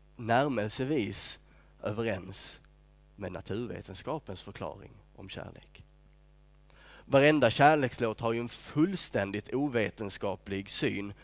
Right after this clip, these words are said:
på vad kärlek är. Ni kan sätta på radion i eftermiddag och lyssna, så hör ni. Det finns ingenting som stämmer överens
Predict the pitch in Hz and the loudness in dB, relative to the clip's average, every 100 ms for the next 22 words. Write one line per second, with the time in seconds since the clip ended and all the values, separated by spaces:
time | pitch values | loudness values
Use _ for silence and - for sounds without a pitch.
0 | - 117 101 104 110 110 92 98 - 98 | -6 -4 -2 0 0 0 0 -4 -4 -6
1 | 104 - - - - - - - 120 117 | -8 -14 -20 -20 -20 -20 -14 -10 -6 -4
2 | 123 127 151 117 127 95 92 98 123 - | -4 -2 -2 2 2 2 -4 -2 -2 -4
3 | 92 95 92 98 98 - - - - - | -10 -6 -4 -4 -8 -16 -20 -20 -20 -18
4 | 107 104 120 - 90 80 - - - - | -10 -8 -8 -8 -10 -10 -16 -20 -20 -16
5 | - 101 120 92 87 - - - - - | -10 -6 -6 -8 -14 -20 -20 -20 -20 -20
6 | - - - - - - - _ - - | -20 -20 -20 -20 -20 -20 -20 _ -14 -10
7 | 107 107 135 110 - 107 101 95 - 98 | -8 -4 -4 -4 -4 -6 -6 -12 -8 -8
8 | 95 95 101 113 - - - - | -6 -6 -6 -6 -8 -12 -18 -20